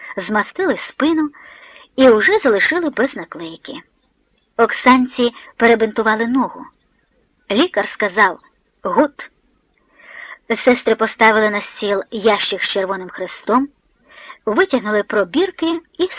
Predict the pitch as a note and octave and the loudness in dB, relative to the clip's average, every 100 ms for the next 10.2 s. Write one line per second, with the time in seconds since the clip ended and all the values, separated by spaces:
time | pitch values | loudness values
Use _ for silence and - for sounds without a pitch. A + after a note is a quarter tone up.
0 | - A3 G3 F3+ D3 E3 D#3 - _ _ | -6 -2 0 -2 -8 -14 -14 -20 _ _
1 | _ _ _ _ _ _ - G#3 A#3 A3 | _ _ _ _ _ _ -2 2 2 2
2 | G3+ G3 - G#3 G#3+ G3 F3 E3+ F4+ - | -4 -6 -6 -8 -6 -6 -6 -4 -6 -6
3 | - - - _ - - - _ G#3 B3+ | -12 -18 -20 _ -20 -20 -20 _ 0 0
4 | B3 - A#3+ - - A3 G3+ - - - | 2 0 0 0 -2 -2 -2 -6 -20 -20
5 | - - G3+ G3+ F#3+ F#3+ G3 C4+ D4 C#4+ | -10 -4 -2 0 0 -2 0 0 0 -2
6 | B3+ B3+ _ _ _ - - - - C#4+ | -6 -6 _ _ _ -20 -18 -12 2 4
7 | G#4 F#4+ - A#3 G#3+ G#3 F#3+ F#3+ B3+ D#4+ | 4 -2 -2 0 2 2 2 0 0 -6
8 | - C4+ B3+ _ _ - - C#4+ B3 A3+ | -2 -2 -2 _ _ -14 0 2 2 -2
9 | G#3 G3 G3+ A#3+ - G#3+ E3 G3+ F#3 - | -4 -4 -2 -4 -6 -8 -2 0 0 -2
10 | D#3 | -12